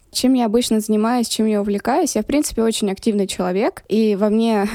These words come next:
<laughs> очень много энергии. Наверное, я это связываю с тем, что я по национальности лезгинка,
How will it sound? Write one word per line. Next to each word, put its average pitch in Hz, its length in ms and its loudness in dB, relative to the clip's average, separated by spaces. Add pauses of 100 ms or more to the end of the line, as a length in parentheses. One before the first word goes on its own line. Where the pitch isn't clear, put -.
(120)
<laughs> - 220 -10
очень 220 360 0
много 185 380 0
энергии. 208 560 0
Наверное, 240 440 2
я 202 180 0
это 208 100 -2
связываю 202 440 -2
с - 60 -6
тем, 196 200 0
что 185 480 -4
я 190 520 -2 (220)
по 196 220 0
национальности 196 640 0
лезгинка, 226 680 -2